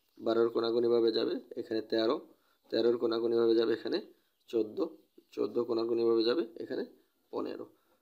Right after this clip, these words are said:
পনেরোর কোনাকুনি যাবে, কিন্তু কোনাকুনি অবস্থায় যদি পরিপূর্ণভাবে কোনাকুনি হয়ে যায়, মূল কৌণিক অবস্থাটায় যায়, মিলিত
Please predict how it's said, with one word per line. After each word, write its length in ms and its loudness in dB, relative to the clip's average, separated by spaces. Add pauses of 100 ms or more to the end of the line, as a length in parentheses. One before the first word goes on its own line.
(140)
পনেরোর 340 4 (100)
কোনাকুনি 440 0
যাবে, 160 0 (240)
কিন্তু 160 -8 (100)
কোনাকুনি 380 0 (180)
অবস্থায় 420 -2
যদি 140 2 (180)
পরিপূর্ণভাবে 720 4 (100)
কোনাকুনি 460 2
হয়ে 240 4
যায়, 120 -2 (1300)
মূল 180 6 (460)
কৌণিক 360 4
অবস্থাটায় 480 2
যায়, 140 4 (840)
মিলিত 240 6